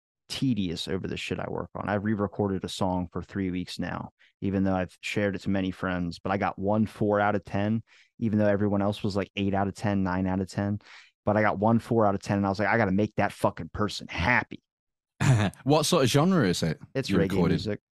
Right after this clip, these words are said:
Speaker 2: Reggae?
Speaker 1: Which is, like,
Speaker 2: Really?
Speaker 1: not my voice at all. Like, I could probably sing more in the note range of, like, that song, How to Save a Life.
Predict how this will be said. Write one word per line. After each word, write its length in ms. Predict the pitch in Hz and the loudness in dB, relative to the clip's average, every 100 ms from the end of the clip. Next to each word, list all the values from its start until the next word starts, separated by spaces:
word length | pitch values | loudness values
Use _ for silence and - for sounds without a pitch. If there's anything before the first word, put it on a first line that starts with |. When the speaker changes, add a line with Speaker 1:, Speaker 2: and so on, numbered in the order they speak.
| _ _ _ _ _ | _ _ _ _ _
Speaker 2:
Reggae? 640 | 180 285 403 370 123 85 - _ _ | 2 4 4 4 2 0 -6 _ _
Speaker 1:
Which 180 | - 160 | 0 2
is, 120 | 175 | 2
like, 140 | 165 160 | 4 4
Speaker 2:
Really? 60 | |
Speaker 1:
not 180 | 170 220 | 6 4
my 220 | 202 143 | 4 4
voice 360 | 98 113 156 - | 4 2 2 0
at 60 | 95 | 0
all. 160 | 90 | 2
Like, 140 | 90 95 | 2 2
I 100 | 123 | 2
could 160 | 175 | 2
probably 240 | - 135 113 | 2 4 4
sing 240 | - 113 | 2 2
more 200 | 104 104 | 4 4
in 40 | 101 | 4
the 60 | |
note 200 | 98 104 - | 2 2 0
range 340 | 104 101 98 | 2 2 0
of, 120 | 101 | 0
like, 160 | 98 98 | -2 -2
that 160 | 95 | -4
song, 240 | - 110 104 | -2 0 0
How 180 | 95 101 | 0 -2
to 80 | |
Save 220 | 98 104 90 | -2 -4 -2
a 60 | |
Life. 380 | 87 87 104 - | -2 -2 -2 -6